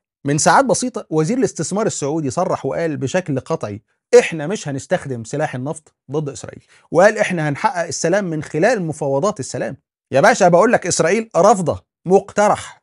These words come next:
أمريكي بعمل هدنة إنسانية مؤقتة عشان بس المساعدات تدخل لأهل غزة. تقول لي مفاوضات السلام؟ وليه اللي استغرب يعني لما كسرنا أسطورة أو خرافة إن السعودية حظرت النفط بجد بعد حرب تلاتة وسبعين؟ خليني أقول لك إن بعد هزيمة يونيو سبعة وستين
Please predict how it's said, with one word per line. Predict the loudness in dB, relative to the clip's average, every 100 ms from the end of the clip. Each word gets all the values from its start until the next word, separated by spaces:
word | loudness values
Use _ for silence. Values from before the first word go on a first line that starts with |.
| -2
أمريكي | 0 0 -4 -4 0
بعمل | 2 2 4
هدنة | 2 2 -2
إنسانية | -2 -2 0
مؤقتة | 0 2 0 -2 -4 -6 _ _ -4
عشان | -2 0
بس | 0 0
المساعدات | -2 0 0 -2 -6 _ _
تدخل | -2 0 -2
لأهل | 0 -2
غزة. | -2 -4 -8
تقول | 0 2
لي | 2
مفاوضات | 0 2 2 2 0
السلام؟ | -4 -4 -6 _ _ _
وليه | -2 2
اللي | 2
استغرب | 2 4 2
يعني | 2 0
لما | 0 0
كسرنا | 2 0 0 -2
أسطورة | -4 -2 -2 -2 -4 -18 _ -4
أو |
خرافة | 0 2 2 0 -10 _ _ -6
إن | -4
السعودية | -2 0 0
حظرت | 4 4 4 0 0
النفط | 0 -2 -2
بجد | 0 0 -2
بعد | -8 -6
حرب | -6
تلاتة | -6 -6 -8
وسبعين؟ | -10 -12 -16 _ _ _
خليني | 0 2 4
أقول | 4
لك | 4 0
إن | 2
بعد | 4 4
هزيمة | 0 0 -2
يونيو | 0 0 0
سبعة | 0 0
وستين | -2 -6 -8 -10